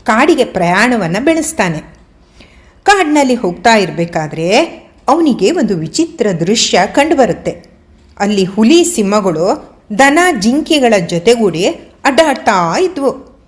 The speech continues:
ಮತ್ತೆ ಆ ಪ್ರದೇಶ ಬಹಳ ಪ್ರಶಾಂತವಾಗಿತ್ತು. ಅಲ್ಲಿ ಒಂದು ದೈವಿಕ ಶಕ್ತಿ ಇದೆ ಅನ್ನುವಂತಹ ಭಾಸ ಅವನಿಗಾಯ್ತು.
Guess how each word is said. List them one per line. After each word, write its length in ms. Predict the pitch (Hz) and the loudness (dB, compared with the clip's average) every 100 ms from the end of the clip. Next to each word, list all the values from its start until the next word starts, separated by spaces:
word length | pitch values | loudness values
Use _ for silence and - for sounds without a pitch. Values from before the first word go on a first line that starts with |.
| _ _ - | _ _ -10
ಮತ್ತೆ 560 | 175 165 196 302 - - | -10 -2 0 0 -4 -10
ಆ 180 | 143 160 | -6 -6
ಪ್ರದೇಶ 540 | 156 170 165 202 220 170 202 - - | -6 -6 0 2 2 0 -4 -8 -12
ಬಹಳ 340 | 170 185 226 349 | -10 -4 0 0
ಪ್ರಶಾಂತವಾಗಿತ್ತು. 1300 | 349 - 180 - 185 220 285 339 349 302 262 220 - 175 - _ _ _ _ - _ - | -2 -4 -4 -4 -2 0 2 0 2 2 2 -2 -6 -10 -10 _ _ _ _ -20 _ -2
ಅಲ್ಲಿ 220 | 214 190 | 0 2
ಒಂದು 340 | 185 180 196 302 - - 170 | 2 2 0 -2 -6 -8 0
ದೈವಿಕ 540 | 220 254 294 269 - | 4 4 2 0 -2
ಶಕ್ತಿ 800 | 180 - 240 233 - 339 214 - - - | -2 0 0 -2 -2 -2 -2 -10 -18 -6
ಇದೆ 280 | 214 202 220 | 0 4 4
ಅನ್ನುವಂತಹ 1040 | 220 - 196 202 202 180 185 165 180 165 | 2 -6 -4 -2 -2 -2 -6 -4 -4 -2
ಭಾಸ 300 | 156 190 - 208 202 | 0 0 0 0 0
ಅವನಿಗಾಯ್ತು. 680 | 247 247 320 349 285 190 | 2 2 2 2 0 -2